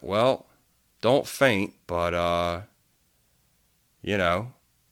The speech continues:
Earth is a really nice place to colonize, you know what I'm saying?" And then he goes to reach for it to light a cigarette while sitting at the diner table and talking to the diner owner. So he reaches for the pack of cigarettes with his right hand.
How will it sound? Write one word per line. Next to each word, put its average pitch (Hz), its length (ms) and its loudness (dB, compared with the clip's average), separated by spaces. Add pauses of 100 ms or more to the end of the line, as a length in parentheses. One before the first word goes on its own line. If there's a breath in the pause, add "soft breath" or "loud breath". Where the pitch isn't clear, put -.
(120)
Earth 107 200 2
is 98 140 -2
a 92 80 0
really 98 280 4
nice 92 280 2
place 104 320 2
to 87 100 -6
colonize, 85 720 0
you 82 80 -4
know 85 100 0
what 85 120 0
I'm 82 80 -4
saying?" 110 420 0 (1400)
And 95 120 0
then 98 100 4
he 95 100 0
goes 107 320 4
to 98 140 2
reach 104 360 0
for 104 280 2
it - 120 -4
to 90 80 -4
light 95 300 2
a 87 60 -2
cigarette 90 540 2
while 85 160 -2
sitting 98 260 2
at 90 80 0
the 92 60 -6
diner 90 340 2
table 85 420 0
and 80 100 -6
talking 87 380 -2
to 85 80 -6
the 85 80 -4
diner 92 400 0
owner. 123 380 2 (1120)
So 92 180 -4
he 90 80 0
reaches 110 380 2
for - 80 -4
the 98 80 2
pack 104 300 0
of 101 60 -6
cigarettes 104 480 4
with 92 100 -4
his 85 120 -2
right 98 300 4
hand. 85 420 0